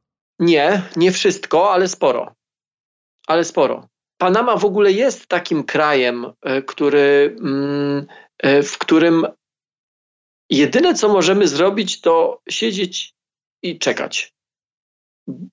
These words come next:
Ty zadałeś pytanie, czy ten, przecież ten kanał długo działa, czy on nie jest przygotowany. No nie, nie jest przygotowany, bo niektórych rzeczy się nie da przygotować.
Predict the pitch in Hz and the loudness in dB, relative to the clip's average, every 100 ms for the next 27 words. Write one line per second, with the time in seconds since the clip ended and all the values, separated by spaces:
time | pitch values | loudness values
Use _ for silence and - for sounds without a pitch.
0 | - 156 156 180 180 175 180 185 185 180 | -6 -2 0 2 0 0 -4 -2 0 0
1 | 156 214 175 160 156 156 - 147 165 175 | -2 -4 -4 -4 -4 -4 -2 -2 0 0
2 | 156 147 165 151 160 156 131 147 151 160 | 0 0 2 2 2 0 0 -2 -2 -4
3 | - 151 139 139 139 143 113 - - _ | -4 -2 -2 0 0 0 -2 -8 -16 _
4 | _ _ _ 131 143 175 139 170 190 - | _ _ _ -2 2 2 2 4 2 0
5 | - 120 113 117 107 110 - 113 131 143 | -6 -6 -2 -2 0 -2 -6 -2 0 0
6 | - 151 139 131 120 120 139 165 190 - | 0 0 2 0 0 0 2 2 2 -2
7 | - 120 117 - - - | -4 -4 -4 -6 -10 -18